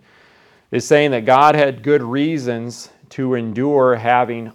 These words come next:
objects of wrath. One of those reasons that Paul points to is that by having objects of wrath, P-,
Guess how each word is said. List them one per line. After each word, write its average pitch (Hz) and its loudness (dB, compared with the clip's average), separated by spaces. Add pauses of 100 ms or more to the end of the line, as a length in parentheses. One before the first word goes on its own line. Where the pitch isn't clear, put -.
objects 117 -6
of - -14
wrath. 110 -10 (960)
One 139 2
of 165 4
those 131 4
reasons 147 -2
that 113 -6
Paul 127 6
points 170 -2
to 120 -4
is 110 -12
that 117 -6
by 120 2
having 143 0
objects 127 -4
of 113 -8
wrath, 104 -6 (600)
P-, - -20